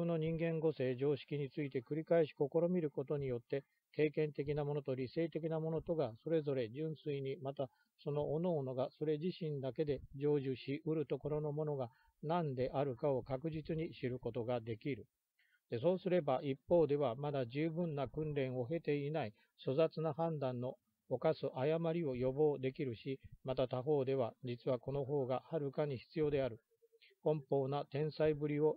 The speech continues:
予防することができるのである。実際、この種の天才ぶりときたら、賢者の石、非金属を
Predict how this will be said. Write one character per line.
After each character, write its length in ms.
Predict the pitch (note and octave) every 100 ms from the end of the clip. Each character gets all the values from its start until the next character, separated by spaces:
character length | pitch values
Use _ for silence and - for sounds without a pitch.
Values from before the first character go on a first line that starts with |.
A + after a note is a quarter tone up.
| -
予 160 | C3
防 220 | C3 D#3+ D3+
す 140 | D3+
る 100 | D3+
こ 120 | -
と 120 | D3
が 160 | C#3 C#3
で 180 | C3+ B2
き 100 | C3
る 140 | B2+ B2
の 120 | C#3+
で 120 | A#2+
あ 140 | G#2
る。 60 | F#2 E2+ _ _ _ _ - _ - - - -
実 240 | C#3 D3 -
際、 220 | F3+ F3
こ 160 | -
の 140 | F#3+ G3+
種 140 | A3+
の 200 | G3 B2 - _ _
天 240 | - F3 E3
才 240 | E3+ E3
ぶ 140 | D3+
り 140 | D#3 D#3
と 180 | - D3
き 100 | -
た 140 | C#3
ら、 160 | C3 A#2+ _ _ _
賢 260 | - E3+ C#3+
者 120 | D#3
の 140 | C3
石、 380 | A#2 B2 C#3 C3 - _ _
非 200 | - F3
金 240 | - G3 E3
属 380 | C3 B2 C3
を 100 | C3